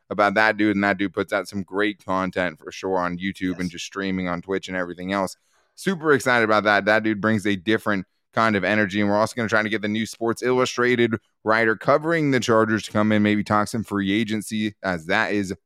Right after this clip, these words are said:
Speaker 1: rapidly, rapidly approaching, and much more. To make sure you don't miss it, subscribe to the Locked On Chargers YouTube channel,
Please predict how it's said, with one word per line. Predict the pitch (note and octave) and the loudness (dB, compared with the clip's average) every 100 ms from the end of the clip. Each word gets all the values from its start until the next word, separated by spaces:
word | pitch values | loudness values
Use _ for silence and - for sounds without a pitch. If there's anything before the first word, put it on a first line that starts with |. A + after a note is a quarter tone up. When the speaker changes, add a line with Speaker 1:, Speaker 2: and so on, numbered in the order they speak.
| E2 | -4
Speaker 1:
rapidly, | G2 G2 G2+ F2+ G2 F#2+ - _ _ | -2 -2 -4 -4 -4 -4 -8 _ _
rapidly | G2+ G2 G2 F2 G2 | 0 0 0 -4 -4
approaching, | F2+ - F#2 - G2 C#3 | -4 -4 -6 -4 -8 -4
and | E3+ C#3 | -2 0
much | A#2+ A#2 G#2+ | 0 -2 0
more. | G#2 | 0
To | F#2+ | 0
make | A2 | -2
sure | G#2 | -2
you | A2 | -2
don't | G#2+ G2 | 0 0
miss | G2 F#2+ | 0 0
it, | F#2+ - _ | -2 -2 _
subscribe | - - F3 E3 | -18 -8 0 2
to | C#3+ | 2
the | |
Locked | C3+ B2+ C3 | 0 -2 0
On | A#2+ | -2
Chargers | A2 A#2 G#2+ F2+ | 0 0 -2 -4
YouTube | A2 A2 A2+ G2+ | -6 -4 -4 -4
channel, | A#2 G#2+ G#2 | -2 0 0